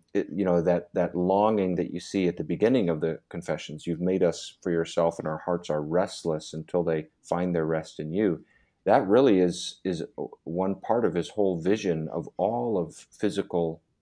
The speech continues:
reality. He thinks the whole universe is imbued with that restlessness. And he's constantly going back to this motif of the Sabbath rest as a motif of heaven, which is why the Confessions ends as it does. He's applying his own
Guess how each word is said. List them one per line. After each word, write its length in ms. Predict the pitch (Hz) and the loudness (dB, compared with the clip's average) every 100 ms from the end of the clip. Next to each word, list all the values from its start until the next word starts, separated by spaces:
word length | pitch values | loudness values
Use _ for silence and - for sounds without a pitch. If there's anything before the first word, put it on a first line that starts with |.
| _ 87 | _ 0
reality. 600 | 90 87 95 80 73 - _ _ - | 2 2 2 0 -6 -12 _ _ -4
He 60 | |
thinks 300 | 107 104 - | 0 0 -2
the 180 | - 90 | -2 0
whole 220 | 87 113 | 2 2
universe 680 | 90 113 87 78 78 - - - | 4 2 0 0 -2 -6 -10 -4
is 220 | 87 80 | -2 -2
imbued 580 | - 87 76 92 107 92 | -4 -6 -2 2 4 4
with 180 | 85 - | 0 -2
that 200 | 80 62 | -4 -4
restlessness. 920 | 80 92 - 85 78 - 73 80 - _ _ _ _ - | -2 -4 -2 -4 -4 -8 -10 -10 -18 _ _ _ _ -6
And 60 | 90 | -4
he's 100 | 87 | -4
constantly 680 | - 104 107 110 - 80 90 | -8 -2 0 0 -2 -2 2
going 240 | 92 87 | 2 2
back 280 | 87 87 90 | 2 0 -2
to 80 | 87 | -2
this 400 | 82 - - - _ _ - | -2 -4 -12 -20 _ _ -2
motif 480 | 82 - 104 95 82 | -2 0 -2 -2 -4
of 160 | 76 | -4
the 80 | 80 | -6
Sabbath 560 | - 92 87 87 85 90 | -4 -4 -2 -2 -2 0
rest 500 | 90 76 - - - _ _ - | 0 -2 -8 -20 -20 _ _ -4
as 400 | 82 80 78 - | -2 -2 -4 -8
a 80 | 87 | -4
motif 500 | 82 80 - 87 82 | -2 -2 -2 -4 -2
of 140 | 78 - | -6 -4
heaven, 320 | 104 85 73 - _ _ - _ - | -4 -4 -6 -12 _ _ -20 _ -4
which 160 | 87 - | -2 -2
is 120 | 87 | 0
why 340 | 85 80 76 - - | 2 2 -2 -6 -8
the 80 | 87 | -6
Confessions 680 | 87 - 92 90 82 78 - | -4 0 0 2 -4 -4 -6
ends 300 | 92 92 87 | -4 -2 -2
as 180 | 78 76 | -2 -4
it 120 | 76 | -2
does. 340 | 95 85 73 - | 0 0 -2 -8
He's 180 | 78 | -6
applying 480 | 80 - 90 90 82 | -4 0 0 2 0
his 160 | 78 87 | 0 2
own 380 | 123 135 101 | 4 2 0